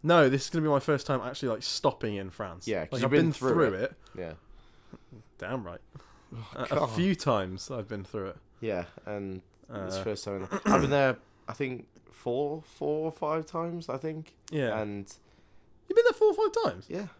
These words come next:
Speaker 2: yeah,
Speaker 1: Good
Speaker 2: yeah.
Speaker 1: God, I
Speaker 2: I've been
Speaker 1: didn't
Speaker 2: to
Speaker 1: know that.
Speaker 2: Disneyland, like, three times.
Speaker 1: Oh, there you go.
Speaker 2: I've
Speaker 1: I
Speaker 2: been
Speaker 1: haven't been.
Speaker 2: to the, oh, wh-, uh, give me some football names. Football, football teams in France.
Speaker 1: I'm guessing more northern.
Speaker 2: Is it Lens?
Speaker 1: Lens, Lille, Lyon?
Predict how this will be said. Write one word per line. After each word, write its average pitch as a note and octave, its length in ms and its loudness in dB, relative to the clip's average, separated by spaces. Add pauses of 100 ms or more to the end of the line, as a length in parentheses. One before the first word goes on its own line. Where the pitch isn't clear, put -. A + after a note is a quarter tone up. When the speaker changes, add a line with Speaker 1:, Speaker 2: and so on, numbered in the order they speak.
Speaker 2:
yeah, D#3 100 -6
Speaker 1:
Good E3 80 -4
Speaker 2:
yeah. D#3+ 40 -4
Speaker 1:
God, D#3+ 240 0
I C#3 40 4
Speaker 2:
I've D#3+ 60 4
been - 100 0
Speaker 1:
didn't - 100 -2
Speaker 2:
to A#2 80 0
Speaker 1:
know D3+ 60 4
that. E3+ 120 -4
Speaker 2:
Disneyland, F2 240 0
like, F2 200 -6
three A2+ 280 -4
times. G#2 560 -4
Speaker 1:
Oh, B2 120 0
there A#2+ 100 0
you C3 60 0
go. - 140 -4
Speaker 2:
I've B2 100 0
Speaker 1:
I F#3+ 40 2
Speaker 2:
been C3+ 240 4
Speaker 1:
haven't G#2+ 140 -6
been. C3+ 100 4
Speaker 2:
to A#2+ 320 0 (160)
the, A2 440 2 (500)
oh, A#2 320 0
wh-, - 40 0
uh, C#3+ 60 2 (320)
give D3+ 120 0
me D#3 40 2
some C#3+ 160 -8
football G#2+ 320 -6
names. D#2+ 440 -8 (120)
Football, A2 240 -10
football A2 240 -6
teams G#2+ 340 -4
in F#2+ 120 -4
France. E2+ 500 -4 (220)
Speaker 1:
I'm C3 100 0
guessing B2+ 280 0
more A2 140 0
northern. G2+ 420 -2 (200)
Speaker 2:
Is - 80 -12
it - 100 -8
Lens? D3+ 600 -6 (360)
Speaker 1:
Lens, A#2+ 320 -6
Lille, A#2+ 360 -4 (260)
Lyon? B2 320 -2